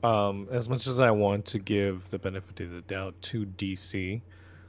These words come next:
I think they still have a long way to go before they're in, uh, winning light. Um, so, yeah,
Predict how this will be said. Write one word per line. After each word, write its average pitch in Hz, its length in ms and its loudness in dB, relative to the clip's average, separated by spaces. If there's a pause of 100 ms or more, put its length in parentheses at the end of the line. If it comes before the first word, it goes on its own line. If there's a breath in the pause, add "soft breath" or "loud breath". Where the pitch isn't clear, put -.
(840 loud breath)
I - 40 -12
think 127 260 0
they 127 120 8
still 156 280 0
have 156 200 2
a 123 40 2
long 107 340 4
way 104 100 4
to 95 80 2
go 92 220 4
before 95 380 0
they're 90 360 0
in, 92 560 -4
uh, 82 440 -6 (1500 loud breath)
winning 107 540 2
light. 113 500 0 (340)
Um, 95 600 4 (640 loud breath)
so, 107 680 6 (320)
yeah, 131 240 4